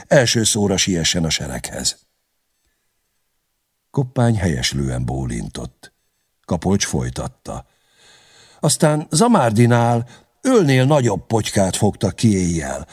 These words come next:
Lakomát ül belőle a falu. A halászok arra kérnek, hogy te is egyél velük a Balaton kegyes ajándékából."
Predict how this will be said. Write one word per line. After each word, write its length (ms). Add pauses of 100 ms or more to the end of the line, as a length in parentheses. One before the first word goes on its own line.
(300)
Lakomát 580
ül 140
belőle 400
a 60
falu. 420
A 80
halászok 600
arra 260
kérnek, 360
hogy 180
te 140
is 180
egyél 380
velük 280
a 60
Balaton 440
kegyes 340
ajándékából." 1200